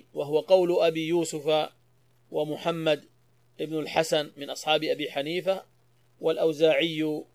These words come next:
وقول لمالك وقول ابن القاسم من أصحابه، وقول إسحاق بن راهوية، وقول أبي ثور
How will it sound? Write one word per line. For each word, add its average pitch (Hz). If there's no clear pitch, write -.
وقول 165
لمالك 156
وقول 160
ابن 151
القاسم 160
من 151
أصحابه، 160
وقول 196
إسحاق 165
بن 151
راهوية، 156
وقول 156
أبي 156
ثور 165